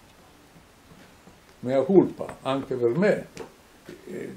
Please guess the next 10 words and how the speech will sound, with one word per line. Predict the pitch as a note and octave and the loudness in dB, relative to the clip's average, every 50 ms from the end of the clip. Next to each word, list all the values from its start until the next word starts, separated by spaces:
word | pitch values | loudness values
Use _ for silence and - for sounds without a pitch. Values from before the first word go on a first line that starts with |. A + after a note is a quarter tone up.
| - - | -6 0
tutti | F3+ F3+ D#3+ - - A2 | 0 0 0 0 -2 -4
abbiamo | G2 F#2+ F#2 A2 G#2 G2 G2+ G#2 | -4 -2 -2 -2 -2 -2 -4 -4
avuto | A2+ A#2 A2+ G2 - G#2 F#2+ F#2 F#2+ - - - - - - - - - - - - - - - - - - | -4 -4 -4 -4 -4 -4 -4 -4 -6 -10 -16 -20 -20 -20 -20 -20 -20 -20 -20 -20 -20 -20 -20 -20 -20 -14 -10
le | A2 G#2+ | -8 -6
nostre | G#2+ A2+ G2+ - - - F#2+ E2 | -6 -6 -6 -8 -8 -8 -8 -6
colpe. | - G2 F#2+ E2 D#2 - - - - - - - - - | -4 -4 -4 -4 -6 -10 -12 -12 -12 -12 -14 -18 -20 -12
Io | - D3+ D#3+ D#3 | -4 -2 -2 0
che | F2 F2 | 0 -2
mi | G2 G#2 G#2+ G#2+ | -4 -6 -4 -2
considero | C3 C3 B2+ - - D#3+ D#3 C3+ A#2 G#2+ G2 - | -2 -2 -2 -2 -4 -2 -2 0 0 0 -2 -4